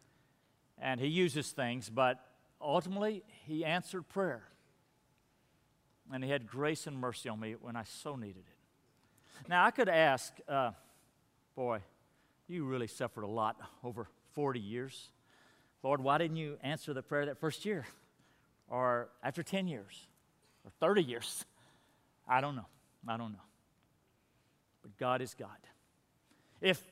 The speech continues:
Rhett, you know, keeps coming to me, you know, and, and asking all he would eat for food, you know, it would be just candy. And, and he probably doesn't understand why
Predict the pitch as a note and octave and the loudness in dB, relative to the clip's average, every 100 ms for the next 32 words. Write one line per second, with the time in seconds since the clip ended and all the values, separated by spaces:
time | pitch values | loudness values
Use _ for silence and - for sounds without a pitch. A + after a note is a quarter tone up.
0 | - C#3 G3 E3+ - - _ - D3 - | -4 8 10 10 6 -20 _ -4 -2 2
1 | A3 - F#3+ F#3+ D#3+ D3 D#3+ D#3 D3+ D3+ | 2 4 2 4 2 4 4 4 2 2
2 | C#3 D#3 D3 - _ _ _ - - _ | 2 0 -6 -18 _ _ _ -20 -20 _
3 | _ - - C3+ C3 C3 C3 D3+ D3+ D#3 | _ -18 -4 -2 0 2 6 6 6 -2
4 | C#3 D#3+ D#3+ D#3+ D3 C3 D#3+ D3+ - B2+ | 0 4 6 6 2 2 2 2 -2 -10
5 | - G#3 F#3 A#2+ B2 C#3 C3 C3 C3 C3+ | 2 4 4 2 -4 -2 -2 -2 -2 0
6 | C#3 - D#3+ G#3+ D#3 G#2+ A#2 A2+ - - | -2 -2 2 2 2 0 -2 -6 -14 -10
7 | C#3 C#3 F#3+ F#3+ E3+ D#3 B2 - G3 G3+ | -6 2 4 6 6 4 -2 2 4 6
8 | D3+ C#3 C#3 B2+ | 6 4 4 2